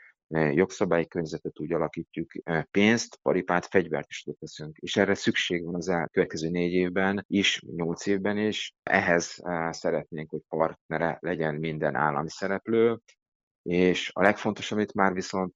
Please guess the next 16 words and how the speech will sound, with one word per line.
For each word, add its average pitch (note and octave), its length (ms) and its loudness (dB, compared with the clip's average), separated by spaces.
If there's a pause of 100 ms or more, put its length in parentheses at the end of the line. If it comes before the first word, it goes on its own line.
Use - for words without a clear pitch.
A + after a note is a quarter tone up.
ö, F2 340 -2 (100)
néhány E2+ 400 -2
éve E2+ 220 0
mondunk, F2+ 680 -8
nincs G2+ 260 -2
párbeszéd D2 680 -2 (100)
a - 180 -12
szakma D#2 560 -6 (200)
között. D#2 380 -2
Tehát E2 260 0
a - 40 -6
szakma F#2+ 400 2
alatt, F#2 400 0
ö, E2+ 200 2
azt - 320 -2
értem, D#2+ 440 -4